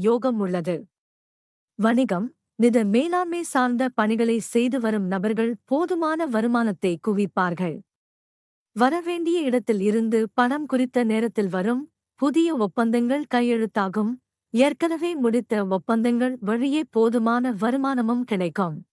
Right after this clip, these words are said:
மாணவர்களுக்கு சிறப்பான ஒரு தினமாக இன்று அமையும். குறிப்பாக ஆய்வு படிப்பு படித்து வரும் மாணவர்கள், அரசு உதவி தொகையுடன் வெளிநாடு சென்று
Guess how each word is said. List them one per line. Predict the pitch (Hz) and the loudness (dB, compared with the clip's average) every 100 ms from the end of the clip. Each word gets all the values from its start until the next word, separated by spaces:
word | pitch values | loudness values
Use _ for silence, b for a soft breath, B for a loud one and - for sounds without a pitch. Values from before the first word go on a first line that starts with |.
| _ _ 208 | _ _ 0
மாணவர்களுக்கு | 233 269 311 254 240 233 - 277 | 2 2 0 0 0 0 -2 -4
சிறப்பான | - 254 262 - 277 311 302 | 0 2 2 0 -2 -2 0
ஒரு | 247 247 | 2 2
தினமாக | 226 226 226 226 233 | 0 0 2 0 0
இன்று | 277 233 233 208 | -2 0 0 0
அமையும். | 196 196 208 233 294 349 _ _ _ | -2 0 0 0 -4 -6 _ _ _
குறிப்பாக | 302 294 254 311 302 349 | 0 0 2 0 -2 -4
ஆய்வு | 247 262 311 330 | 0 0 0 -2
படிப்பு | 254 226 247 339 - | 0 0 0 -2 0
படித்து | 208 220 240 | 0 0 -2
வரும் | 202 196 190 | -2 0 0
மாணவர்கள், | 180 185 202 185 180 233 - _ _ - | 0 0 -2 -2 -4 -6 -8 _ _ 0
அரசு | 302 359 - 392 | 2 0 0 0
உதவி | 277 247 240 262 | 2 0 0 -2
தொகையுடன் | 233 202 226 220 247 254 - | -2 -2 0 0 0 -4 -4
வெளிநாடு | 208 262 339 320 285 254 | 0 0 0 -2 -4 -2
சென்று | 226 214 247 | -2 0 0